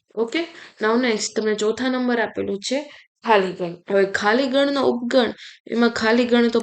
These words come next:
પોતે એક જ આવશે, કેમ કે ખાલી ગણ કયો કે ગણ પોતે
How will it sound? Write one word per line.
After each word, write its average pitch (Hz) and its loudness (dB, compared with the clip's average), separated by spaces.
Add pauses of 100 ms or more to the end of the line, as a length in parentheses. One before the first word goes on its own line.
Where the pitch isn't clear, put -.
પોતે 233 0 (160)
એક 240 -4
જ 240 2
આવશે, 214 -2
કેમ 202 -4
કે 202 -4 (120)
ખાલી 214 -2
ગણ 196 0 (100)
કયો 196 0 (120)
કે 190 -2 (480)
ગણ 208 2 (100)
પોતે 233 0